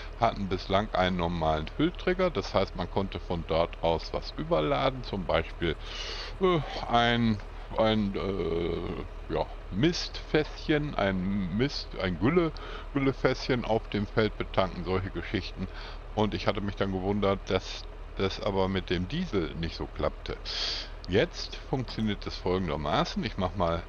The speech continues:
F eins die Info oben an. Wenn ich jetzt also mit dem Trecker daran fahre, der ist noch ziemlich voll getankt, aber ein, zwei Liter kann er sicherlich aufnehmen. Wenn ihr da jetzt ranfahrt, in die Nähe fahrt, dann seht ihr oben links erscheint die Taste R,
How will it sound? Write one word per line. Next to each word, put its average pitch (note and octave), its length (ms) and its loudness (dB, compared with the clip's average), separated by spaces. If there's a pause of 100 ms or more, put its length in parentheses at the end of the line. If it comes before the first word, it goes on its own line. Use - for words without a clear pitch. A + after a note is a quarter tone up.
F - 280 0
eins F2+ 320 2
die - 140 -4
Info D#3+ 280 2
oben D#3+ 360 -2
an. F3+ 220 0 (400)
Wenn A2 160 2
ich G#2+ 140 0
jetzt A#2+ 220 2
also G2+ 200 0
mit G2+ 220 0
dem F2+ 160 -2
Trecker C#3 320 2
daran F#2+ 340 4
fahre, E2 480 4
der F#2 320 2
ist F#2+ 240 -4
noch F2 200 -2
ziemlich D#2 340 -4
voll F#2+ 240 2
getankt, D#3+ 540 0 (240)
aber E2+ 340 2 (120)
ein, F2+ 180 0
zwei E2+ 160 0
Liter F2 380 2
kann F2+ 200 0
er E2+ 120 0
sicherlich E2 420 -2
aufnehmen. - 380 -2 (520)
Wenn B2+ 120 2
ihr B2 80 4
da A#2+ 120 4
jetzt A#2 260 2
ranfahrt, A#2+ 580 2 (1800)
in G2+ 80 -4
die G2 100 0
Nähe G#2 280 4
fahrt, G2+ 380 2
dann G#2 160 2
seht A#2 180 0
ihr A#2+ 120 2
oben A#2+ 280 2
links D3 540 0
erscheint A#2 560 2
die - 60 -4
Taste - 420 -2
R, C3 380 4